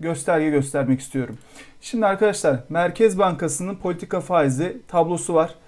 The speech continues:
E, öncelikle dolar neden düşüyor sorusunun cevabına, e, vereceğiz size. Doların düşmesiyle beraber de gram altın, gram gümüş nasıl düşüyor sizlere onu açıklayacağım arkadaşlar. Şimdi öncelikle bir arkadaşlar burada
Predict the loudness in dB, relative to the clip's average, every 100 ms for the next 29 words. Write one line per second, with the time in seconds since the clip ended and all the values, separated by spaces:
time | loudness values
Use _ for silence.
0 | -20 -8 -4 -2 0 0 2 2 2 0
1 | 2 4 6 4 2 -6 2 2 2 0
2 | -6 -4 -4 -4 -4 -6 -6 -4 2 4
3 | 4 0 -2 -4 -8 -6 -4 -6 -6 -8
4 | -12 -18 -20 -20 -4 0 2 2 -2 -4
5 | -4 -4 -8 -20 -20 -6 2 4 6 4
6 | 0 -4 -4 0 2 4 6 6 4 4
7 | 4 2 4 6 6 6 4 2 -4 -2
8 | 0 2 0 -2 -4 -6 -10 -6 -6 -4
9 | -6 -6 -4 -4 -4 -6 -4 0 2 0
10 | -4 -2 0 0 -2 -4 -2 2 2 0
11 | -4 -8 -8 -2 2 2 2 -2 -2 -2
12 | -2 -4 -20 -20 -20 _ -6 -4 0 0
13 | 0 -2 0 0 2 0 0